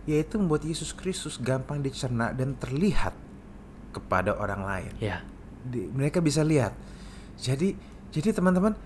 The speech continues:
Speaker 1: tugas kita bukan cuma ke dalam, tapi tugas kita juga ada sisi invitation-nya. Karena ingat, jangan pernah lupa bahwa pada waktu kita masih di luar pun, Tuhan invite kita
Speaker 2: Nah.
Speaker 1: untuk masuk ke jadi keluarga kerajaan.
Speaker 2: Benar,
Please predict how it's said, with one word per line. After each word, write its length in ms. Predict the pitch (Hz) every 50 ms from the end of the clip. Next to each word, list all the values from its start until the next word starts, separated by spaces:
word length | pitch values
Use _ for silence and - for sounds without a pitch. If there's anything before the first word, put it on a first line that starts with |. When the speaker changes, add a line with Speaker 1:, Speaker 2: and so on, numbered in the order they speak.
| - - - -
Speaker 1:
tugas 260 | - 160 143 147 147
kita 220 | 147 190 180 - 208
bukan 240 | 180 175 - 175
cuma 160 | 156 143 156 156
ke 120 | - 170
dalam, 440 | 151 151 147 143 120 110 120 135 160 170 - - - - - - - -
tapi 240 | - 135 143 - 202
tugas 260 | 196 - 165 151 143
kita 180 | - 165 147 175
juga 280 | 165 151 139 139 139 -
ada 220 | - 131 131 139 - - - -
sisi 360 | - - - 151 - - 156 -
invitation-nya. 880 | - 151 147 143 131 143 139 - 147 131 131 - - 151 143 131 110 - - - -
Karena 220 | - 135 139 165
ingat, 240 | 139 156 147 123 120
jangan 240 | - 104 123 123 131
pernah 240 | 123 135 131 127 135
lupa 240 | 127 - 101 95 - - - - - - - -
bahwa 140 | - 113 110 -
pada 180 | - 110 107 113
waktu 180 | 127 - - 139
kita 200 | 135 127 - 127
masih 240 | 120 113 107 -
di 100 | 117 110
luar 240 | 104 107 104 98 98 104
pun, 260 | - - 139 113 92 90 - - - - - -
Tuhan 260 | - 147 135 117 110 104
invite 400 | 87 104 98 95 - 92 87 -
kita 300 | - 104 - - 92 -
Speaker 2:
Nah. 200 | - 101 101 98
Speaker 1:
untuk 120 | 92 92 98
masuk 300 | 95 92 - - - -
ke 140 | - - 90 92 90
jadi 200 | 92 98 87 92
keluarga 420 | - - 98 92 90 92 90 90
kerajaan. 400 | 87 - - 92 95 87 - 92 95
Speaker 2:
Benar, 180 | 95 92 92